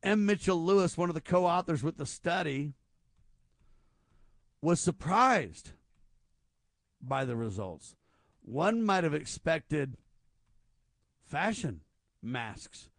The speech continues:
to improve the attractiveness more, but medical masks having the greater effect? That is shocking, they say.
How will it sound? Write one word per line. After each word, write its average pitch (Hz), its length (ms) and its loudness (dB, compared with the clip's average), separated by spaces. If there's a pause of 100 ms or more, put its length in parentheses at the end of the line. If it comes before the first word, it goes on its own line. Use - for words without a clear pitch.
(580)
to 139 140 0
improve 127 340 0
the 120 60 -4
attractiveness 113 640 -8
more, 107 320 -6
but 139 220 -6 (1040)
medical 113 460 -6
masks 175 380 -4
having 160 260 -2
the 165 60 -2
greater 180 340 -4
effect? 170 460 -4 (260)
That 180 200 0
is 147 180 0
shocking, 190 720 -2
they 143 180 0
say. 143 480 -4